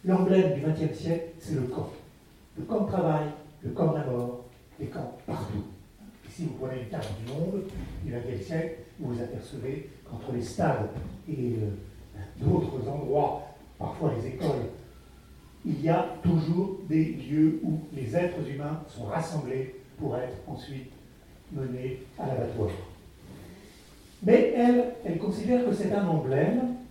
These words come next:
et que, bon, on a les emblèmes que l'on mérite, mais que, dit-elle, de l'enceinte même des camps, de nouvelles pensées devront rayonner vers l'extérieur.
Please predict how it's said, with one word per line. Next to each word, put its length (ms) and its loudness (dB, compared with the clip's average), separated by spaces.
et 140 4
que, 500 10
bon, 300 2
on 80 -4
a 100 0
les 160 4
emblèmes 400 4
que 60 -2
l'on 140 -2
mérite, 360 2
mais 140 2
que, 420 8
dit-elle, 600 2
de 100 12
l'enceinte 640 8
même 320 2
des 120 -2
camps, 400 -4
de 160 6
nouvelles 480 8
pensées 640 0
devront 560 4
rayonner 720 2
vers 220 2
l'extérieur. 560 -2